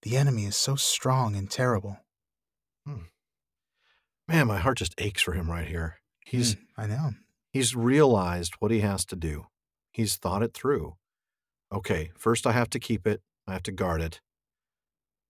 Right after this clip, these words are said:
Speaker 2: But I realize there's more than that because I'm a danger. Being
Speaker 1: Yeah.
Speaker 2: here, leaving this thing
Speaker 1: Is
Speaker 2: here
Speaker 1: dangerous for everybody in the Shire. Yeah.
Speaker 2: is gonna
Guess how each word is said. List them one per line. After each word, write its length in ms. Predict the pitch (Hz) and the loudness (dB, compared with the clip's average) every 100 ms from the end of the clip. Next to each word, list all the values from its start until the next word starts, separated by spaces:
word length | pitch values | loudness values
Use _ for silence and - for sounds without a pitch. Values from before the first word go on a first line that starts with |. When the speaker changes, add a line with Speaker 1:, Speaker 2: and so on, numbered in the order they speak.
| _ - | _ -10
Speaker 2:
But 80 | - | -4
I 40 | |
realize 440 | 98 110 135 131 113 | 0 2 4 4 2
there's 140 | 104 | 0
more 200 | 107 107 | 2 2
than 120 | 104 | 2
that 260 | 87 80 80 | 0 -2 -4
because 600 | 95 - 98 82 - - _ _ _ _ _ _ | -6 -2 0 0 -2 -6 _ _ _ _ _ _
I'm 200 | - 101 | -4 0
a 60 | 123 | 2
danger. 440 | 110 131 101 - - _ _ _ _ - | 2 0 -2 -6 -16 _ _ _ _ -4
Being 280 | 110 131 127 | 0 2 2
Speaker 1:
Yeah. 100 | 104 | 2
Speaker 2:
here, 380 | 98 90 87 87 _ _ _ - | 2 -2 -6 -12 _ _ _ -8
leaving 320 | 104 113 127 | 0 2 4
this 180 | 117 - | 2 2
thing 180 | - 104 | 0 0
Speaker 1:
Is 120 | 123 | 2
Speaker 2:
here 80 | 110 | 4
Speaker 1:
dangerous 380 | 110 120 113 110 | 4 4 4 0
for 140 | - 113 | 2 2
everybody 320 | 113 107 107 | 4 2 2
in 60 | 104 | 2
the 60 | |
Shire. 380 | - 110 101 95 _ | 0 -2 -2 -4 _
Yeah. 100 | 117 | 0
Speaker 2:
is 120 | 104 98 | 2 4
gonna 300 | 117 107 | 4 4